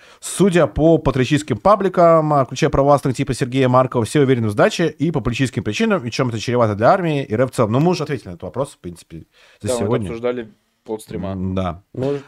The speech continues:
Speaker 1: А,
Speaker 3: там же можно откатить по
Speaker 1: тут,
Speaker 3: стриму
Speaker 1: тут, тут,
Speaker 3: назад.
Speaker 1: э, фанат, э,
Speaker 2: Запись
Speaker 1: хода-,
Speaker 2: останется.
Speaker 1: э, фанат Ходаковского, короче, продолжает, э,
Speaker 3: Так.
Speaker 1: Дум, двести рублей.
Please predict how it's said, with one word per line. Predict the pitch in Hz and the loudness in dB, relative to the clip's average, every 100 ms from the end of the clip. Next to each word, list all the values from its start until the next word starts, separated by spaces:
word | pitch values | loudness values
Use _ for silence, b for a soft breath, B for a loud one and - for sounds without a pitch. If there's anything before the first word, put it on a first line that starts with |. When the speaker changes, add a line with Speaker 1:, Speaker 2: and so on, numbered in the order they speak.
| _ | _
Speaker 1:
А, | 110 110 107 101 98 | 2 4 6 4 4
Speaker 3:
там | 151 | 2
же | - | 2
можно | 180 131 | -2 -2
откатить | 117 127 - 113 | -4 -6 -6 -4
по | 131 | -2
Speaker 1:
тут, | 120 | -2
Speaker 3:
стриму | 120 127 113 110 | -4 -4 -4 -4
Speaker 1:
тут, | 107 101 | -6 -2
тут, | 160 | 0
Speaker 3:
назад. | 117 139 113 | 2 2 0
Speaker 1:
э, | 104 95 | -4 -4
фанат, | 123 131 - | -2 -2 0
э, | |
Speaker 2:
Запись | 117 107 104 101 98 | 0 0 2 0 0
Speaker 1:
хода-, | 117 120 | 0 0
Speaker 2:
останется. | 98 113 98 98 | -4 -10 -8 -6
Speaker 1:
э, | 101 98 98 - - | -2 0 -2 -4 -8
фанат | - 123 139 | 0 2 2
Ходаковского, | 147 123 - 131 - - 87 | 2 2 2 0 0 -6 -8
короче, | 95 82 82 | -8 -8 -10
продолжает, | - 90 90 92 85 80 | -10 -8 -6 -6 -8 -8
э, | 80 82 78 78 76 | -8 -8 -8 -10 -4
Speaker 3:
Так. | 127 110 98 | -2 -2 -4
Speaker 1:
Дум, | 107 123 107 87 | 0 2 2 2
двести | 117 - 107 | -2 -2 -6
рублей. | 95 92 87 | -6 -4 -6